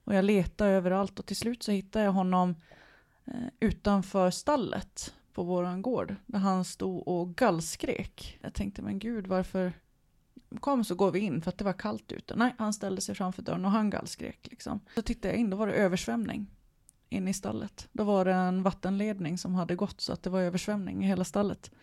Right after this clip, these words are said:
Så då var det som att han liksom, men på något sätt, antingen att han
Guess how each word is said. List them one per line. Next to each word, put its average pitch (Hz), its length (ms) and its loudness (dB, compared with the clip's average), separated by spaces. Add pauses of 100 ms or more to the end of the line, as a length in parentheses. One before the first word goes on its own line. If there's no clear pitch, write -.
(320)
Så - 120 -8
då 220 80 0
var 208 160 6
det 190 60 4
som 202 200 0
att 190 140 -2
han 185 280 -4
liksom, 165 500 -6 (380)
men 254 160 8
på 240 100 2
något 240 220 4
sätt, - 160 -2
antingen 226 460 8
att 190 140 2
han 185 300 2